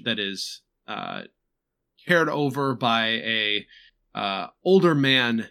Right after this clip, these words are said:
and his wife. Uh, both are slightly portly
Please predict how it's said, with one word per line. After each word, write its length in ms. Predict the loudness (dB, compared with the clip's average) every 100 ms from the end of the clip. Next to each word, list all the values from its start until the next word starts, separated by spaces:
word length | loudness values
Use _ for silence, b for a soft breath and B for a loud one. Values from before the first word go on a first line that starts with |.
| _
and 120 | -6 -4
his 180 | -4
wife. 420 | -2 -2 -2 -6 -20 -8
Uh, 340 | -4 -4 -6 -10
both 360 | -8 -2 -2 -2
are 480 | -2 0 0 -2 -4
slightly 360 | -4 -4 -6
portly 500 | -2 -2 -2 -2 -4